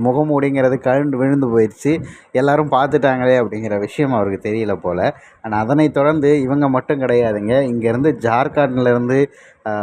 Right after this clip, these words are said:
பீகார்லேருந்து எல்லா இடத்தையுமே சொல்லலாம் நம்ம. அதுல ரொம்ப மோசமான ஒண்ணு, ஒருத்தவங்க இருக்காங்க, அதையும் நான் சேர்த்தே சொல்லணும். அதை நான் கடைசியில சொல்றேன். மெஹபூபா மஃப்டி அவங்க மாத்தல, ஜெயந்த் சிங் மாத்தல,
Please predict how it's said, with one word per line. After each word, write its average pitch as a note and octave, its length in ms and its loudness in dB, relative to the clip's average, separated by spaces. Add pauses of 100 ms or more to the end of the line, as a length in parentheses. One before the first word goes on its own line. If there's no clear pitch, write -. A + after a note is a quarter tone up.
பீகார்லேருந்து C3 880 0
எல்லா C#3 380 2
இடத்தையுமே D3+ 360 0
சொல்லலாம் A#2 340 -2
நம்ம. F#2+ 260 -4 (260)
அதுல B2+ 540 0
ரொம்ப D#3 320 0
மோசமான D#3+ 500 2
ஒண்ணு, C#3+ 140 2
ஒருத்தவங்க B2 460 -2
இருக்காங்க, A2+ 460 -4 (280)
அதையும் C#3+ 320 0
நான் D3+ 100 2
சேர்த்தே C#3+ 460 0
சொல்லணும். A#2 520 0
அதை A2+ 200 0
நான் G#2+ 120 0
கடைசியில B2+ 420 -2
சொல்றேன். A2 460 -2 (380)
மெஹபூபா D3 720 2
மஃப்டி B2 240 -6
அவங்க C3 360 0
மாத்தல, A2 460 -2 (360)
ஜெயந்த் D3 300 0
சிங் D#3 280 -4
மாத்தல, G2+ 360 -2